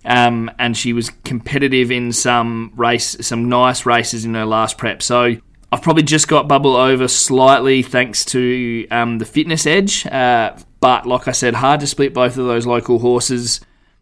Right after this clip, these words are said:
I think it'll be run between those two in a small field,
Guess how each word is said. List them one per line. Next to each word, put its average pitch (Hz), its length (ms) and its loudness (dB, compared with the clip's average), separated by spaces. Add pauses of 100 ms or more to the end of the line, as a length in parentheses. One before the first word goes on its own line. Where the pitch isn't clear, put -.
(260)
I 139 120 6
think 131 340 -2
it'll 127 140 2
be 123 80 4
run 123 240 2
between 120 320 -2
those 117 320 0
two 175 480 4
in 117 100 -4
a 113 60 -4
small 131 320 0
field, 180 580 2